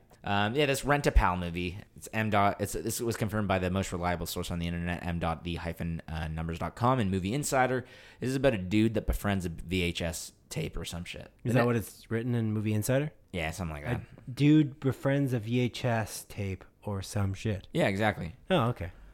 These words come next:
Speaker 2: Cool.
Speaker 1: So this next movie that's coming out is a movie called Spy Cat. This was confirmed by Movie
Speaker 2: Ah,
Speaker 1: Insider
Speaker 2: the
Speaker 1: and
Speaker 2: sequel
Speaker 1: Rotten
Speaker 2: to Spy
Speaker 1: Tomatoes.
Speaker 2: Kids.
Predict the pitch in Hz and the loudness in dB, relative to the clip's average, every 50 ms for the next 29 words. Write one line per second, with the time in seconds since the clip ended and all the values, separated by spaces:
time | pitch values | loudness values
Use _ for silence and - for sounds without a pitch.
0 | - - - - 143 131 104 - - - - 127 131 143 139 135 123 117 117 135 | -20 -20 -6 -2 -2 -2 -2 -4 -8 -6 -4 -4 -4 -4 -6 -6 -6 -6 -8 -8
1 | - - 175 180 180 185 185 185 180 180 165 156 160 - 185 180 170 165 165 165 | -8 -6 -4 -2 0 0 2 2 0 0 0 -4 -2 -2 -2 0 0 0 0 0
2 | 160 147 123 117 117 120 123 127 - - 113 104 85 - - - - - - - | 2 2 2 4 2 2 2 2 2 2 0 0 2 0 0 0 0 -2 0 0
3 | 82 82 175 190 - - - 139 135 135 - - - - - - - - - - | 2 2 2 2 0 0 0 0 0 0 -2 -8 -12 -12 -18 -20 -20 -20 -20 -14
4 | - - 104 107 110 - - 120 110 - 123 123 120 110 98 104 98 92 98 113 | -8 -6 -2 -2 -2 -2 -4 -8 -6 -4 -6 -4 -4 -2 -2 0 0 2 4 4
5 | 120 127 131 123 117 110 101 - - - 117 113 113 107 113 113 104 95 95 95 | 6 6 6 6 6 6 4 4 2 2 4 4 4 4 2 0 2 2 2 4
6 | 98 - - 120 113 101 98 92 95 95 110 107 110 113 120 135 139 123 107 90 | 4 4 4 4 2 2 2 2 4 4 4 4 4 4 4 4 4 2 2 0
7 | - - - - | -4 -10 -12 -12